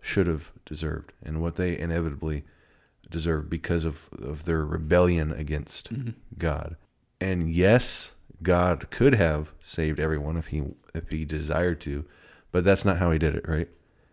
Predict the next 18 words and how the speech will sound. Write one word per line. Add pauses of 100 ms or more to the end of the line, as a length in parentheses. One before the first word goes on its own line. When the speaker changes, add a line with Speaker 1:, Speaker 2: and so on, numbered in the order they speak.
(280)
Speaker 1:
He,
he,
Speaker 2:
Mm-hmm.
Speaker 1:
ha-,
he
exercised
mercy
on
some, (360)
and
the
others
got
justice.
And
what
this
does,